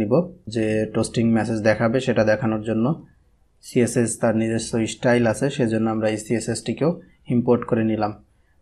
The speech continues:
Then এটা আমাদের কনফিগার করা ডান হয়ে গেছে। এখন আমরা এটা ইউজ করব, আমরা যখন, যেখানে এটা দেখাতে চাই। তো সেটা ইউজ করার জন্য কীভাবে এটা ইউজ করতে হবে, এখানে নিচে ইউজেস এক্সাম্পল আছে, this toaster success,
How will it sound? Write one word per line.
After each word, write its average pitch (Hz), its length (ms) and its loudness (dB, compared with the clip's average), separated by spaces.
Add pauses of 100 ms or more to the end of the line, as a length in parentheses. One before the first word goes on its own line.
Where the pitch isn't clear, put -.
Then 131 180 0
এটা 127 180 0
আমাদের 120 180 0 (100)
কনফিগার 117 440 2
করা 117 140 4 (100)
ডান 110 220 6
হয়ে 117 180 0
গেছে। 110 260 -2
এখন 117 220 -4
আমরা 110 200 2
এটা 110 120 0 (100)
ইউজ 123 180 2 (120)
করব, 110 180 0 (960)
আমরা 113 160 2 (120)
যখন, 113 220 0 (220)
যেখানে 113 320 2
এটা 113 120 2 (100)
দেখাতে 117 360 2
চাই। 104 120 2 (100)
তো 117 140 -4
সেটা 120 220 2 (300)
ইউজ 117 220 -2
করার 123 260 4
জন্য 120 140 2 (100)
কীভাবে 117 400 0
এটা 113 120 0 (680)
ইউজ 123 220 2
করতে - 220 0
হবে, 139 180 4
এখানে 117 240 4 (440)
নিচে 117 220 0 (100)
ইউজেস 117 380 2
এক্সাম্পল 113 400 2 (100)
আছে, 139 160 2 (200)
this 110 240 4 (220)
toaster 160 400 2 (640)
success, 131 500 0